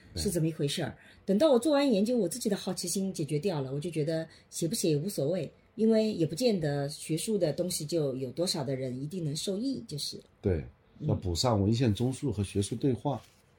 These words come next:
Speaker 1: 这块对我来讲不算特别难，对我来讲难的是，这个写到，写完一个初稿以后，要把它写成一个我觉得可以拿得出去发表的文章，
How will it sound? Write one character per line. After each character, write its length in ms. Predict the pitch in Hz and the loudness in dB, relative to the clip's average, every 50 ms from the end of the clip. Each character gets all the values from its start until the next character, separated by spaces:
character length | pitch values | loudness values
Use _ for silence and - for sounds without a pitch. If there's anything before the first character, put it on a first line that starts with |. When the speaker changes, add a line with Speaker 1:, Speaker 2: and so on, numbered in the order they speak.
| _ - - - - - _ - - - _ _ | _ -20 -20 -20 -20 -20 _ -20 -20 -20 _ _
Speaker 1:
这 120 | - 480 480 466 | -2 -2 -2 0
块 120 | - - 294 | -2 -2 -2
对 120 | - 302 269 | 0 2 2
我 120 | 208 170 | 4 4
来 100 | 151 156 | 2 2
讲 120 | - 190 | -2 -6
不 120 | 185 - - | -8 -8 -10
算 180 | - 302 285 | -10 -10 -10
特 80 | - - - | -10 -10 -8
别 100 | - 294 | -6 -4
难， 460 | 285 277 247 170 139 123 147 214 254 - - _ _ _ _ _ _ | -2 0 0 0 0 -2 -2 -4 -4 -6 -10 _ _ _ _ _ _
对 100 | - 339 | 0 2
我 140 | 302 254 233 | 4 4 4
来 180 | 202 185 208 | 4 4 2
讲 320 | 220 226 - 196 160 156 156 | 0 0 -2 -2 -2 0 0
难 180 | 151 135 139 | -2 -2 -2
的 80 | 180 247 | -4 -4
是， 340 | 269 - - 262 220 175 156 - - - - - - - _ _ _ - - | -4 -2 0 2 2 0 0 -4 -12 -20 -20 -20 -20 -20 _ _ _ -18 -8
这 160 | - - 277 | -4 0 2
个 80 | 240 233 | 4 4
写 180 | 226 - 202 170 | 4 4 4 4
到， 400 | 233 240 247 226 208 - - - - _ _ - | 4 4 2 2 2 0 -2 -6 -12 _ _ -12
写 240 | - - 208 196 | -2 2 4 4
完 200 | 175 175 190 226 | 4 4 2 2
一 60 | 262 262 | 2 0
个 80 | 262 | 0
初 220 | - - - 370 339 | -2 -4 -4 -4 -4
稿 160 | - 233 240 | -2 -2 -2
以 100 | 226 165 | -2 -2
后， 120 | - 170 180 | -2 -4 -4
要 80 | 190 | -4
把 100 | 185 151 | -4 -6
它 100 | 151 190 208 | -4 -4 -4
写 240 | 202 - - 156 143 | -4 -4 -4 -4 -4
成 180 | - 208 214 | -2 -2 -2
一 100 | 208 208 | 0 0
个 240 | 208 240 226 185 160 - - - - _ _ | 0 0 0 0 -2 -6 -12 -20 -20 _ _
我 80 | - 165 | -2 0
觉 140 | 151 175 208 | 2 2 0
得 80 | 254 | 0
可 100 | 247 - | 0 0
以 60 | 254 | 0
拿 180 | 233 196 160 160 | 0 -2 -2 -2
得 80 | 202 233 | -4 -6
出 140 | - - | -6 -8
去 160 | 233 - 233 214 | -8 -6 -6 -6
发 180 | - 269 277 | -6 -6 -6
表 160 | 277 - 143 | -6 -6 -6
的 100 | 139 143 | -6 -6
文 160 | 131 127 123 127 | -6 -6 -8 -6
章， 280 | - 147 131 135 151 | -6 -6 -6 -6 -8